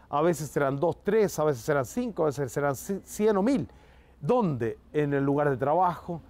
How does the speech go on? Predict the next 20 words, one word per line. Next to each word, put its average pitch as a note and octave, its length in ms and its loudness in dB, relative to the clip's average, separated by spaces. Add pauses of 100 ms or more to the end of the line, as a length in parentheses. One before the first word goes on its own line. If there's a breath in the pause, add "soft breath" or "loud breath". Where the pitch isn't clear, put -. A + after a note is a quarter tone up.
(160)
en D3+ 160 0
el C3+ 120 0
círculo D3 360 0
familiar, D#3+ 640 0 (280 loud breath)
en D3+ 140 0
el C#3+ 100 0
vecindario. E3+ 760 0 (300 soft breath)
Personas A#3+ 540 0
que - 300 -6
están B3 420 -4
necesitadas F#3 760 -2
del C#3 140 -4
buen C#3 160 -2
ejemplo, G3 600 -2 (300 loud breath)
necesitadas D3+ 440 0
de D3 60 0
alguna C#3+ 240 0
palabra C3 280 2
de B2 60 2
aliento, E3+ 600 0